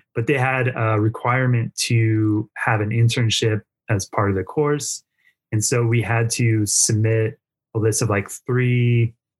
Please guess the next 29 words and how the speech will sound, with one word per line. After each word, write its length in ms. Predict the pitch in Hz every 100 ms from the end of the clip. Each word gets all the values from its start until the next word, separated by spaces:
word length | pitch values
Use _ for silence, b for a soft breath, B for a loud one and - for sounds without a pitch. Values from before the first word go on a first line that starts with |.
| _ _ _ -
companies 320 | 143 127 131
that 140 | 123 113
we'd 160 | 117
ideally 400 | 107 101 117 117
like 160 | 113 107
to 80 | 107
work 280 | 110 120
with 280 | 139 143 131 _
and, 340 | 131 113 110 -
or 220 | 110 110 113
intern 320 | 117 131 131
with. 160 | 143 120
And 260 | 104 98 101
Epitaph 460 | 113 - - 127
was 140 | 135 123
one 60 |
of 60 | 127
those 140 | 127 120
for 120 | 123
me. 360 | 127 127 123
I 540 | 120 _ _ _ _ _
think 140 | 175
maybe 220 | 127 123 101
Fearless 500 | - 123 127 117 131
Records 340 | 123 127 117
was 140 | 120
on 160 | 120 120
there 240 | 120 120
and 200 | 117 104